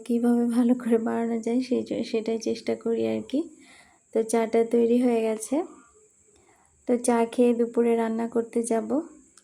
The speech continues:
আজকে আমাদের খুব পছন্দের একটা রান্না আপনাদের সাথে শেয়ার করব। তো চলে এসেছি দুপুরে রান্না করতে। এই পেঁয়াজটা আমি একটু তেলে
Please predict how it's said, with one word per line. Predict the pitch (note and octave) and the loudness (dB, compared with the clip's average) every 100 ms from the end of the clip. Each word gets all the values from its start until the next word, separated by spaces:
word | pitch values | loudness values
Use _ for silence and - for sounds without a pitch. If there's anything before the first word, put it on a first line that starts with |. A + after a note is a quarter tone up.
| _ - | _ -6
আজকে | A3 A3 - A#3+ A#3 A#3 | -4 -4 -2 0 2 0
আমাদের | A3+ A3+ A3+ A3+ A3+ | -2 -4 -2 -2 -2
খুব | A#3 A#3 | -4 -4
পছন্দের | A3+ A3 A#3 A3+ A3+ | -4 -2 -4 -2 -2
একটা | A3+ A3+ A#3 | -4 -4 -2
রান্না | A3 A3 A3+ | -2 -4 -6
আপনাদের | A3+ A3+ A3+ | -6 -4 -4
সাথে | A3+ A3+ - C4+ | -6 -6 -6 -6
শেয়ার | - A3+ A3 | -4 -4 -4
করব। | - A3+ A3 B3+ - - - - - - _ | -4 -4 -2 -4 -4 -12 -20 -20 -20 -20 _
তো | A3+ A3+ A3+ | 0 2 2
চলে | A3+ A3+ A3+ | 2 0 2
এসেছি | A#3 A#3+ A#3 - D#4 - - _ _ _ _ | 0 0 -2 0 0 -2 -14 _ _ _ _
দুপুরে | A3+ A3 A3 A3+ A3+ | -4 -2 0 2 2
রান্না | A3+ A3 A3 | 0 -2 -4
করতে। | A3 A3+ - C4+ E4+ - _ - - _ _ _ _ | -4 -6 -2 -2 -2 -10 _ -20 -20 _ _ _ _
এই | - A3+ A3 - | -4 -4 -4 -4
পেঁয়াজটা | - A#3+ A#3+ A#3+ B3 | 2 4 4 2 0
আমি | A#3 A#3 | 2 0
একটু | A3+ - A#3+ A#3+ | -4 -2 -2 0
তেলে | B3+ A#3+ A#3 | 2 4 4